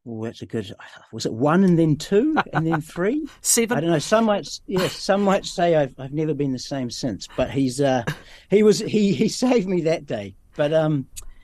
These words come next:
Speaker 1: yeah, forty-four years means that he's been with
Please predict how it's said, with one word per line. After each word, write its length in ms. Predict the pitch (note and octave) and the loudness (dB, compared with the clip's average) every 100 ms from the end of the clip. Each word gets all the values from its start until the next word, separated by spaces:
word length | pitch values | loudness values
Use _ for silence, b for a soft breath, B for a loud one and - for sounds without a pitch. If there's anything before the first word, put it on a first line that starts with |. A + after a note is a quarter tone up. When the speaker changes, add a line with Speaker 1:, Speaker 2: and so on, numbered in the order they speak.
| b | b
Speaker 1:
yeah, 200 | F3+ G3 | -2 -2
forty-four 640 | - - D4 C#4+ - G#3 E3+ | -2 -4 0 0 0 -2 -2
years 420 | F#3 F#3+ B2 A#2+ | 0 0 0 -2
means 400 | C3+ D#3 D3+ B2+ | -2 -2 -2 -4
that 140 | C#3 - _ b b b b _ - | -10 -12 _ b b b b _ -8
he's 260 | F#3 F3 D3 | -4 -4 -4
been 400 | F#3+ F#3 F3 E3 | 0 0 0 0
with 380 | E3+ F#3+ D#3 | 2 2 -2